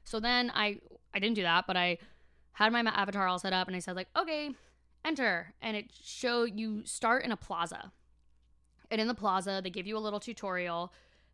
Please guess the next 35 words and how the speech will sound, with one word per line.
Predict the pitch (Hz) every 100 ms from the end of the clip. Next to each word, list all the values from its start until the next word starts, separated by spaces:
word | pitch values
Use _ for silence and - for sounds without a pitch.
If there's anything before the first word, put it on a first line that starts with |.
| _ 233
and | 233 196 190 - - 208 - - _ _ _ _ _ _ _ _ _
you, | 233 226 214
it | 202 180
shows | 202 185
you |
how | 185
to, |
like, | 180 180
walk | 180 165 220
around | 320 349 302 262 214
and | 196
how | 185
to | 185
go | 262 262
places. | 247 240 - 226 208 202 196
And | 196 190
in | 208
the | 202
middle | 233 254
of |
the | 240
plaza | - 190 180 180 175
was, | 175
like, | 180 175 170 - - - _ _ -
a |
w-, | 180 175 175 - 202
circular | - 269 269 277 247 226
waterfall | 185 190 190 156 160 151 151 160 - _ _ _ -
tube | 220 202 190 -
tunnel. | - 180 160 - - - - _ _
So | - 214 202 190 - _ _ _
keep | 302 311
in | 294
mind | 202 190
also, | 190 - 202